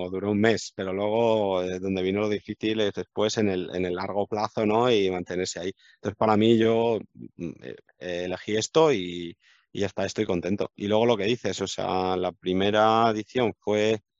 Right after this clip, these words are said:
el año pasado, en abril,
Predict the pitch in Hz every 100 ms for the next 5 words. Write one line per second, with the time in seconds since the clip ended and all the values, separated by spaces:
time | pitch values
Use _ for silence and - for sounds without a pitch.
0 | _ _ _ _ _ - 90 95 101 98
1 | 98 - 131 101 80 82 85 82 82 87
2 | 92 151 233